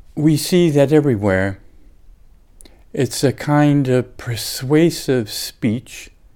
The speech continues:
that really, when you go into it, the underlying mechanisms of thought itself, that you have an image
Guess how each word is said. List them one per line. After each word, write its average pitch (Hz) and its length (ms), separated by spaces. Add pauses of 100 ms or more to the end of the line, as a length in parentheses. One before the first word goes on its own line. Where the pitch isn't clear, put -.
(520)
that 139 180
really, 165 400
when 143 200
you 131 120
go 135 240
into 131 340
it, 113 140
the 123 140
underlying 117 640
mechanisms 101 840
of 104 140
thought 113 400
itself, - 720 (840)
that 120 480 (140)
you 131 380
have 143 760 (500)
an 113 320
image 143 600